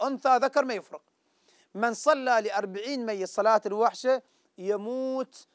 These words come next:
ولا يحتاج إلى صلاة الوحشة، كأنما هو مصلي لنفسه،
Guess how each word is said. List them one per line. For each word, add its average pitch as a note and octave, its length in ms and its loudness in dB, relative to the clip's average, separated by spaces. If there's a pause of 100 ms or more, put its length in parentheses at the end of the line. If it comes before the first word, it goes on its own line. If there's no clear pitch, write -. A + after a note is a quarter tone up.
(120)
ولا G3 340 2
يحتاج G3+ 560 -2
إلى G3+ 220 -2
صلاة G#3 360 -4
الوحشة، F3+ 380 -10
كأنما G#3 460 -6
هو G3 280 -2
مصلي C4+ 340 -6
لنفسه، D3 440 -14